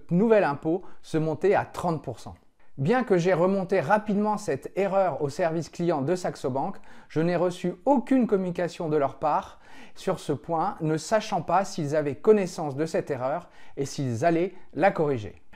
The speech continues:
Néanmoins, face aux protestations de ces clients et à la fuite de nombreux d'entre eux, j'ai reçu le quinze janvier dernier un message m'indiquant que le remboursement de ce trop perçu avait été effectué.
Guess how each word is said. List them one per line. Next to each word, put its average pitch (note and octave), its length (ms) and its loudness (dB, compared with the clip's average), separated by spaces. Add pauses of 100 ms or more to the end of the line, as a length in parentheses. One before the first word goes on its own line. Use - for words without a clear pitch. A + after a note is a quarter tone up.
(100)
Néanmoins, A#3 480 6
face F#3 260 0
aux E3 60 2
protestations F#3+ 800 -2
de D3 120 0
ces C#3 180 -4
clients F3 520 0
et C#3+ 80 0
à D3 80 4
la D#3 140 4
fuite F3 420 -6
de B2 160 -2
nombreux D3 440 2
d'entre B2+ 320 -2
eux, G3 200 0 (400)
j'ai D#3 180 4
reçu G3 340 2
le D3 120 2
quinze A3+ 340 0
janvier E3 240 0
dernier D3 520 -2 (240)
un C#3+ 140 -2
message F3+ 480 0
m'indiquant E3+ 580 -2
que D3 140 -4
le C3 120 0
remboursement E3 760 0
de C#3 100 0
ce C3+ 160 -4
trop G#3 240 0
perçu F3 480 -4 (240)
avait E3 260 2
été D#3+ 440 -2
effectué. D3 500 -6